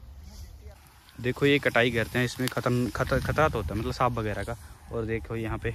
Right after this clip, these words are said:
ये सांप की खल पड़ी हुई है जो उतारता है ऊपर से,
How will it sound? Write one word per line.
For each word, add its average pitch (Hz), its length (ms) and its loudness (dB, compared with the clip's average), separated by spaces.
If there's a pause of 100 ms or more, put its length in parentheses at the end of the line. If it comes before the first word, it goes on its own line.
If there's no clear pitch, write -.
(380)
ये 110 80 -6
सांप 110 280 0
की 127 200 -4 (640)
खल 131 200 2
पड़ी 113 220 -2
हुई 95 200 -4
है 110 120 0
जो 110 160 -2
उतारता 101 420 -2
है 95 80 -4
ऊपर 92 220 -10
से, - 140 -12